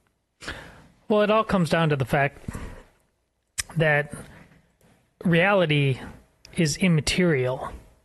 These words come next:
to a, a lot of people. To pick your topic. This is what, how many topics did you just talk about right there? Fundamentally, the cancer we're dealing with is that this, the spirit of the age is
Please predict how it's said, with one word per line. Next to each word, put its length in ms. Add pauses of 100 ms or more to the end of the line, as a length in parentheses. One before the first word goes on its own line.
(640)
to 400 (200)
a, 280 (160)
a 60
lot 240
of 80
people. 440 (120)
To 140 (100)
pick 260
your 80
topic. 260
This 240
is 80
what, 240
how 200
many 140
topics 380
did 180
you 60
just 180
talk 220
about 240
right 220
there? 260 (480)
Fundamentally, 840
the 100
cancer 400
we're 140
dealing 360
with 180
is 240
that 280
this, 260
the 180
spirit 360
of 160
the 180
age 260
is 240